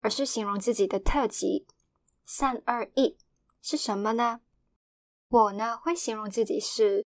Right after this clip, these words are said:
浪漫、爱自由，然后工作起来还算有效率的。那缺点就是懒散，和有些事情会比较固执。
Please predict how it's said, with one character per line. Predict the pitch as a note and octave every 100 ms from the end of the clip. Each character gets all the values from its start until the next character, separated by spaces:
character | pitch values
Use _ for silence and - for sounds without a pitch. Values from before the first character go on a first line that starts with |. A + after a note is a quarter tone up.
| _
浪 | A#3+ A#3
漫、 | G#3 G#3+ G#3+ G#3+ - _ _ _
爱 | - B3+
自 | A3+ - A#3
由， | F#3+ F3+ D#4 G3+ _ _ _ _ -
然 | A3 G#3
后 | - C4 G#3+ - _ -
工 | D4 D4+
作 | E4+
起 | D#4 -
来 | G#3 G3
还 | - G#3+
算 | - A#3+ A3 F#3+
有 | F#3+
效 | - - A#3+ F#3
率 | F#3 F3+ F3+
的。 | - - _ _ _ _ _ _
那 | A#3+ G3+
缺 | - - B3+
点 | B3 G3+
就 | - G3
是 | G3 - G3 F#3 -
懒 | G3 F#3 G#3
散， | - G#3 - _ _ _ _
和 | - G#3 G#3+
有 | A#3
些 | F#3 G3+
事 | G3 - G3
情 | - F#3
会 | - F#3+ E3 - _
比 | -
较 | - F3+
固 | - F3+
执。 | - - - -